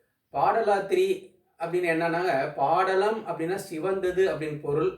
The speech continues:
அத்திரி அப்படின்னா மலையின் பேரு, அது சிவந்த மலை.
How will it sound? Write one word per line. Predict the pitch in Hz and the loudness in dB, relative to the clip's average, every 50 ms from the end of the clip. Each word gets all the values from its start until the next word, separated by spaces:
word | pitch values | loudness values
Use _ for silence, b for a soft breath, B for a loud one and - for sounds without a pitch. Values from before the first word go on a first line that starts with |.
| B B B B B B - | B B B B B B -6
அத்திரி | 160 170 165 - - - 226 220 226 226 - - | -4 -4 -4 -6 -8 -6 -2 -2 0 0 0 0
அப்படின்னா | 165 170 165 165 160 190 196 175 | 0 0 0 0 0 0 0 0
மலையின் | 156 151 151 165 180 175 165 160 143 | 0 0 2 2 2 2 0 -4 -6
பேரு, | - 143 139 131 123 - | -4 -2 -2 -2 -2 -4
அது | 131 139 156 151 | -8 -6 -6 -6
சிவந்த | - - 165 180 196 208 202 202 180 | -4 -4 -2 -2 -2 -2 -2 -2 -2
மலை. | 156 151 151 156 151 | -2 0 0 0 0